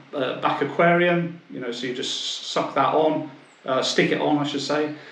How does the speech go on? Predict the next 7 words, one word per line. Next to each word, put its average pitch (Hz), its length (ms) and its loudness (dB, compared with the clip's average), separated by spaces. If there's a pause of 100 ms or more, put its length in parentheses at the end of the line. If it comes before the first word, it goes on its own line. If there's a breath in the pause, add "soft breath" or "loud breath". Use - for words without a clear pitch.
(200 loud breath)
um, 131 560 2 (260)
onto 139 220 4
the - 80 -8
back 147 200 -2
of 135 60 -8
the 135 80 0
aquarium, 143 680 2